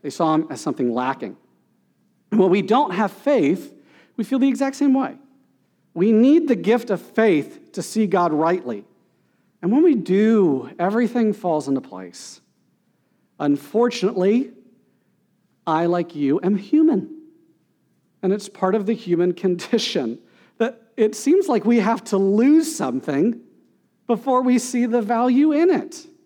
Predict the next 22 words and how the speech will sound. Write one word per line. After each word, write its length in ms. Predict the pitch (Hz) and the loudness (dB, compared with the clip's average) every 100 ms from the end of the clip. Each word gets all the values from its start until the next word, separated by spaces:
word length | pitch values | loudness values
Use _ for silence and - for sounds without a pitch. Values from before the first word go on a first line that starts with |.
| _ _ _ _ _ _ _ _ _ _ _ _ _ - | _ _ _ _ _ _ _ _ _ _ _ _ _ -2
I 100 | 277 | 0
don't 120 | 240 | 2
know 120 | 202 | 4
when 160 | 196 262 | 4 2
it 100 | 165 | 2
happened, 460 | 202 202 123 190 | 0 -2 -4 -2
but 240 | 214 233 - _ _ _ 202 | -4 -4 -12 _ _ _ -2
Adam 260 | 277 269 | 2 2
and 80 | 214 | 4
Eve, 380 | 220 175 208 - - - _ _ - | 4 4 2 -4 -20 -20 _ _ -4
after 260 | 196 185 | -2 -2
the 100 | 196 | -4
garden 360 | 175 208 208 175 | 0 2 2 2
in 180 | 180 214 | 2 2
the 80 | 175 | 2
wilderness, 720 | 190 226 175 143 151 - - _ _ - | 2 2 2 0 0 -6 -20 _ _ -14
surely 400 | - 262 277 233 | -2 2 4 2
had 140 | 202 | 2
a 60 | 185 | 0
thought, 400 | 240 220 143 - | -2 -2 -2 -2
you 60 | |
know, 200 | 143 190 | -2 -2